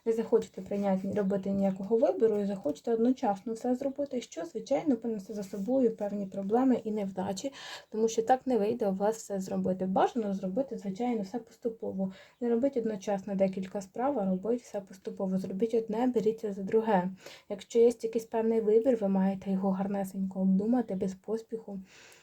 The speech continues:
і робити, знаєте, щось одне. Пам'ятайте про це, тому що ви, от, сидівши на двох стільцях, бажання оце ваше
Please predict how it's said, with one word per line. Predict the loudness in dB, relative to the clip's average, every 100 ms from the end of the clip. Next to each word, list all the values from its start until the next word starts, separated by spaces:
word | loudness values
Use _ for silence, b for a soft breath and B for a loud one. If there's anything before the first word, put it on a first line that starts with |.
| B
і | -2 2 4 2 2
робити, | 0 2 2 6 4 2 -2 -2
знаєте, | 2 2 2 -4
щось | 2 2 2
одне. | 0 2 2 0 -8 _ _
Пам'ятайте | -6 -2 -2 0 -2 -4
про | -8 -8
це, | -2 0 0 -4 B B B B -8
тому | -4 -2
що | -2 0
ви, | 2 10 12 12 8 0 B B B B B B _ -20 -20 _ _ _ _ _
от, | -10 -10 -16 _ _ _ _
сидівши | -8 0 0 0 -2
на | -2
двох | 0 -2 -4
стільцях, | -8 -6 -2 0 4
бажання | 4 4 6 4 4 -6
оце | -8
ваше | -8 -10 -12